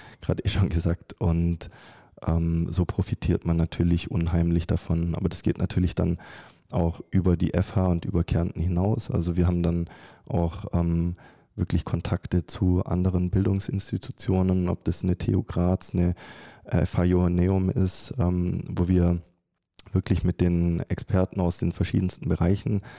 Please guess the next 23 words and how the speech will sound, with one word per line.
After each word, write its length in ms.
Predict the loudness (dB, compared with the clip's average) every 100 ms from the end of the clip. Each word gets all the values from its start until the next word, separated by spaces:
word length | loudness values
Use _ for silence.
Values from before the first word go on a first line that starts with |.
| -20 -20 -14 -4
ähm, 460 | 0 2 2 0 -2
zusammengebracht 840 | 0 0 2 0 0 -2 -2 -2
wurden 440 | 2 2 2 -2
und 600 | -4 -4 0 -2 -4 -12 -2
die 80 | 0
uns 200 | 0 0
da 320 | 2 2 2 -4 -20 -20 _ _ -4
wirklich 420 | -2 0 0 0
auch, 420 | 0 2 0 -4
ähm, 420 | 0 0 0 -2 -4 -10 -20 _ -4
bereitwillig 640 | -2 0 0 2 2 2
unterstützt 580 | 0 -2 0 -4 -2 0
haben. 440 | 2 2 -2 -8 _
So, 220 | -2 0
das, 260 | 0 -6 -8
das 180 | -6 -6
muss 160 | -4
man 100 | -4
einfach 320 | -4 -2 -2
so 140 | -2 0
sagen. 340 | 2 2 2
Und, 180 | 0 -2 -8 -20 -20 -20 -12 -2
ähm, 520 | 0 0 -2 -4